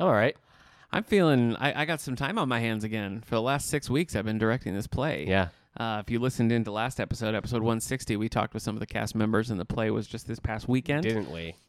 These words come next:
Speaker 2: Couple of performances in Houghton, and then some right here at the David A. Howe Public Library. Uh,
Speaker 1: Yeah.
Speaker 2: all went well. We had good responsive crowds, so
Speaker 1: Yeah.
Speaker 2: thanks to everybody who came.
Speaker 1: Yep.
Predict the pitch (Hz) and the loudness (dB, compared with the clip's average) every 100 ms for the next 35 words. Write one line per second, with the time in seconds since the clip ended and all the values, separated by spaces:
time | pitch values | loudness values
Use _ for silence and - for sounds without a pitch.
0 | - 120 113 117 147 120 117 113 - 110 | 0 2 2 0 0 2 2 0 -4 -6
1 | 107 127 160 180 160 117 113 110 120 113 | 2 2 2 0 0 0 0 -2 -2 0
2 | 110 104 117 117 113 113 110 107 113 110 | 0 -2 -2 -2 -2 -4 -2 -2 -2 -2
3 | 113 110 110 113 117 120 120 127 - _ | -2 -4 -2 -2 -2 -2 -4 -6 -10 _
4 | _ _ _ - 117 117 104 135 147 123 | _ _ _ -2 0 6 12 12 12 8
5 | 131 185 208 123 120 117 127 127 - 127 | 4 2 0 0 0 -2 -4 -4 -2 -2
6 | 131 117 123 117 175 - - - 113 - | -2 -2 0 0 -2 -4 -2 -2 -2 -4
7 | 123 127 - 131 131 135 143 - 202 120 | -4 -2 -2 -2 -2 -2 -4 -4 -4 -6
8 | - 110 | -6 -6